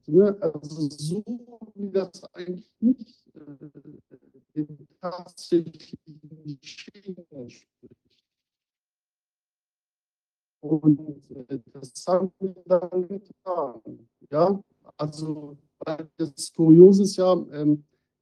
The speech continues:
man stellt diesen Antrag auf wörtliche Protokolle der Zeugen X, ne? Äh, ähm, ähm, dann, und, äh, und dann kann das Gericht das zwar ablehnen, aber das Gericht muss diesen Antrag so wörtlich ja, äh, auch ins Protokoll diktieren.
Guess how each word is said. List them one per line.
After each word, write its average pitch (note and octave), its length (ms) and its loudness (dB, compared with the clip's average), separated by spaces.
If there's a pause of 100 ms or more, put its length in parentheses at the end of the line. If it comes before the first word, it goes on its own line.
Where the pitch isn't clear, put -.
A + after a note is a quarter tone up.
(160)
man D3 120 -6
stellt G3 240 4
diesen E3 180 4
Antrag E3 220 2
auf D3 140 4
wörtliche E3 300 0
Protokolle D3 360 -6
der C3+ 100 -2
Zeugen C3+ 320 0
X, A#3+ 240 4
ne? F#3+ 200 6 (260)
Äh, D3 340 -2
ähm, C3+ 220 -2
ähm, - 220 -6
dann, C#3 160 -2 (280)
und, D#3 360 6
äh, D3 220 -2
und D#3+ 140 -6
dann D#3+ 80 2
kann F#3 140 4
das G3+ 140 6
Gericht F3+ 200 0
das E3 140 -2
zwar C3+ 440 -6
ablehnen, G3+ 480 6 (120)
aber D#3 260 -2
das - 160 -10
Gericht D#3 280 4
muss G#3 180 6
diesen F#3 260 4
Antrag G3 320 0
so G#3+ 180 0
wörtlich G3 280 2
ja, G3+ 140 0
äh, F3 220 -4
auch - 120 -12
ins F#3 160 -2
Protokoll F3+ 300 -2
diktieren. F3+ 420 2